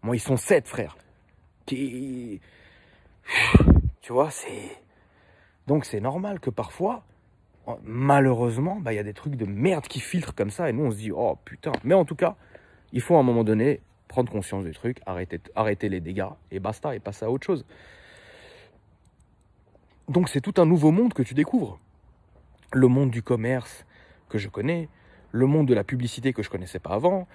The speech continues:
le monde de la communication que je connaissais pas avant. C'est, il y a un moment, c'est, c'est, c'est, tout ça devient un travail, tout ça devient une vie, tout ça devient, voilà. C'est dur, hein, parce que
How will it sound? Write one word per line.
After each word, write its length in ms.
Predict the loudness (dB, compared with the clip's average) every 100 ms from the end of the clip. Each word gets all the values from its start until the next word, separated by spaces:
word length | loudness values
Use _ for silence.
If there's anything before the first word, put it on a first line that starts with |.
| -20 _
le 100 | 2
monde 180 | 2 2
de 60 |
la 100 | 0
communication 720 | 0 4 4 4 0 -2 -2 -2
que 140 | -2
je 80 | -2
connaissais 320 | -2 -2 -4
pas 180 | -4 -4
avant. 300 | -2 -2 -4 -10 _ _ _ _ _
C'est, 240 | -18 -14 -14
il 280 | -14 -16 -14
y 80 |
a 80 | -8
un 60 | -4
moment, 380 | -2 -2 -4 -8
c'est, 540 | -10 -12 -12 -14 -16 -20 -20 -20 -20 -20 -20 _
c'est, 380 | -20 -12 -10 -10
c'est, 300 | -12 -12 -12 -6
tout 100 | -2
ça 160 | 2
devient 220 | 2 2
un 140 | 0 -2
travail, 440 | -2 -2 0 -2
tout 100 | -4
ça 140 | -6 -4
devient 280 | -4 -4 -4
une 160 | -2
vie, 280 | -2 -2 -4
tout 140 | -6
ça 160 | -8 -4
devient, 280 | -4 -4 -6
voilà. 280 | -6 -8 -12 _ -10
C'est 200 | -4 -2
dur, 320 | 0 0 -2
hein, 120 | -4
parce 160 | -6 -4
que 180 | -2